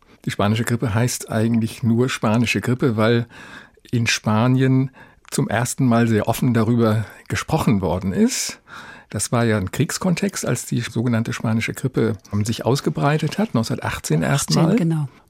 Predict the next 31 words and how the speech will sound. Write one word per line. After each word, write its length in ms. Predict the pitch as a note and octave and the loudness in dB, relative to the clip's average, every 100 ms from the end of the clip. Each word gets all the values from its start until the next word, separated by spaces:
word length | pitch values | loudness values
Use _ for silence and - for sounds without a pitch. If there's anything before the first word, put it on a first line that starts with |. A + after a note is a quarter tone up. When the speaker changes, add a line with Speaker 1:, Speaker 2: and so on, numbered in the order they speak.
| - | -8
Speaker 1:
In 120 | - | -2
den 140 | B2 A2 | 2 2
meisten 340 | G2+ B2+ - | 2 0 -2
kriegsführenden 640 | - A#2+ - C3+ A#2 G#2+ G#2 | -2 -4 -4 0 2 2 -2
Staaten 560 | - F#2 A2 B2+ A2 | -2 -2 0 0 0
gab 260 | G2+ G2+ A#2 | 0 -2 -2
es 200 | A#2 - | -6 -4
eine 560 | G#2 G#2 G2+ G2+ G#2+ - | -2 0 0 0 -2 -4
Pressezensur. 960 | - C3 D3 - A2+ F#2+ F#2+ G2 E3 C4+ - _ _ - - - - - - | -4 -2 -2 -2 0 0 0 0 2 0 -4 _ _ -20 -20 -20 -20 -16 -4
Und 160 | B2 | -2
in 100 | A#2 | -2
Spanien 680 | G#2+ A2+ A#2+ D3 D#3 D3+ D3 - | -2 0 2 2 2 2 0 -4
gab 220 | A#2+ A2+ C#3 | -4 -4 -4
es 140 | - | -6
eben 220 | B2 A#2+ | -2 -2
diese 180 | B2 A2+ | -2 -4
Zensur 500 | - A2+ A2 A2 G2+ | -2 -2 -2 -2 -2
nicht. 460 | F#2+ G#3+ - - - - - - _ | 2 0 0 -12 -20 -20 -20 -20 _
Es 120 | - | -14
gab 360 | - A2 - - | -4 -2 -2 -4
eine, 460 | A2+ A2 G#2+ G2+ D#3+ - | 0 2 0 -2 -6 -8
ähm, 260 | A2 G2 G#2 | -4 -4 -4
öffentliches 440 | A#2+ B2 - - | -2 -4 -4 -6
Statement 460 | - A#2 D#3+ C#3+ - | -2 -2 0 -2 -2
von 140 | B2 | -4
einem 200 | G#2 G#2+ | -2 0
sehr 160 | A2 G#2 | 0 0
hohen 220 | A#2+ A#2 | 0 2
Medizinalbeamten, 1040 | A2+ A2+ - G#2 F#2+ C#3+ - C#3 D#3+ C#3 | 0 -2 -4 0 2 2 2 0 2 0
der 220 | B2+ A#2 B2 | 2 2 2
über 440 | B2 A#2+ G#2+ | 0 2 0